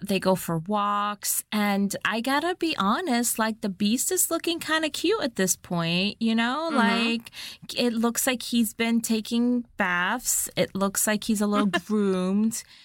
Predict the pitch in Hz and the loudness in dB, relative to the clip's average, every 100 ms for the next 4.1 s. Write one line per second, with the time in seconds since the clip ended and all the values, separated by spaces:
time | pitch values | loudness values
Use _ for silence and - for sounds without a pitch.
0 | _ - - 220 196 202 214 165 180 202 | _ -10 -2 0 2 4 6 4 2 0
1 | 202 202 208 196 196 180 180 190 196 190 | 0 0 0 0 0 0 0 0 0 2
2 | 185 - - 185 160 170 - 208 - 247 | 0 -2 -2 0 0 0 0 -2 0 -2
3 | - 370 415 392 233 175 156 156 165 202 | 0 0 0 0 0 0 0 0 0 0